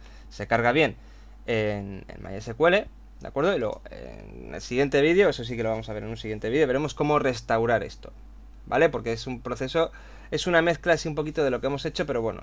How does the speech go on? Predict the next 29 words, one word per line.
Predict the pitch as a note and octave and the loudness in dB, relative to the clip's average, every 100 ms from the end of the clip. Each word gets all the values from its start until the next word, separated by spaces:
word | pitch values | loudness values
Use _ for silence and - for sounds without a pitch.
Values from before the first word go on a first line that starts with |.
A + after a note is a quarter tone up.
| - - | -14 -12
incluye | A#2 C#3 D3+ | -2 4 4
alguna | C3 A#2 | 4 -2
cosita | A#2 A2 G#2+ | -6 -10 -10
más, | G#1+ - - - - - - - - - | -10 -12 -16 -18 -20 -20 -20 -18 -18 -14
¿de | - | -8
acuerdo? | B2+ D3 F#3 - - - - - - | 0 4 4 4 -8 -20 -20 -20 -10
Eh... | - B2 A#2+ A#2 A2 G#2+ G2+ E2+ A#1 G1+ G1+ - - - - - - - - - - - - - - - - | 0 4 6 4 4 4 2 0 -6 -10 -16 -18 -20 -20 -20 -20 -20 -20 -20 -20 -20 -20 -20 -20 -20 -16 -2
Vale, | G#2 - - | -2 -2 -8
aquí | A#2+ C#3 | -2 2
vamos | C3 A#2+ | 2 2
a | |
dejar | A#2+ A#2 | -2 -2
el | |
vídeo, | B2 C#3+ D#3 F3 D3+ | 0 4 6 4 2
que | A2+ | 0
ya | A#2 A#2 | 4 6
me | A2 G#2+ | 4 -2
empiezo | G2+ A2+ A#2 G#2+ G2 | -2 -4 -2 -4 -4
a | - G1+ | -4 -6
rayar. | - A2 B2 C#3 | -4 0 2 0
Llevo | A#2 A#2 | -2 -4
unos | A#2+ A#2 | -4 -4
días | A#2 A#2 | -2 -2
que | A#2 | -4
estoy | A2+ A2+ | -6 -4
ahí | G#2+ A2 G#2 - - - - - - - - | -2 -2 -6 -10 -18 -20 -20 -20 -20 -20 -8
un | |
poquillo | A#2 A#2 A#2 A2+ G#2 | -6 -4 -2 0 -2
tocado | - G#2+ G#2+ A2+ - | -4 -4 0 0 -2